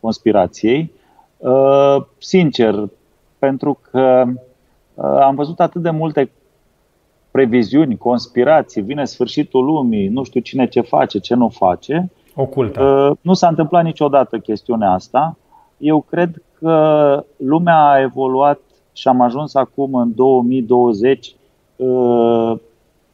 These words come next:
Speaker 1: datorită inteligenței umane, datorită, uh, spiritului de,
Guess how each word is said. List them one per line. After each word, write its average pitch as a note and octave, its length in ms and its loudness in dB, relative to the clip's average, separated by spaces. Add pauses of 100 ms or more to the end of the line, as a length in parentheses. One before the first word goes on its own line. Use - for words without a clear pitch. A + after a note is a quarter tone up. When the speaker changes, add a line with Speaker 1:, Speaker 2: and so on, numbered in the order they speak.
(300)
Speaker 1:
datorită C3+ 680 0
inteligenței C3 920 2
umane, A#2 600 0
datorită, A#2+ 920 -2 (400)
uh, A2+ 160 -6
spiritului C3 720 0
de, A#2 640 2